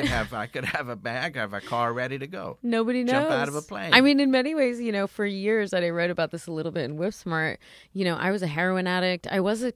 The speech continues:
Speaker 1: not a big-time criminal, but I was a hu-,
Speaker 2: A little
Speaker 1: hustler
Speaker 2: bit,
Speaker 1: for a
Speaker 2: yeah.
Speaker 1: while, and I was really able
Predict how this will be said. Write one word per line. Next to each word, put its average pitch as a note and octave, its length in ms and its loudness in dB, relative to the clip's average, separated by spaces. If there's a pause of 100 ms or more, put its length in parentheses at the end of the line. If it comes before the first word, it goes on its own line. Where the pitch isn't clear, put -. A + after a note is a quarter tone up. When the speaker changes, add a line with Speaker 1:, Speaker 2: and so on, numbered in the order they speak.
(220)
Speaker 1:
not D#3+ 380 -4
a C3+ 60 -2
big-time D3 520 -4
criminal, C#3 540 -4
but C#3 180 -4
I E3+ 100 0
was A#3 120 -6
a D4+ 40 -8
hu-, C#4 160 -10 (140)
Speaker 2:
A B3 40 -8
little B3 200 -6
Speaker 1:
hustler E3+ 560 0
Speaker 2:
bit, D#3+ 100 -2
Speaker 1:
for F3 240 0
a F3 40 4
Speaker 2:
yeah. F3 60 2
Speaker 1:
while, E3 360 4
and F#3 240 -2
I F3+ 120 2
was E3+ 200 -2
really G3 280 -2
able F#3+ 460 0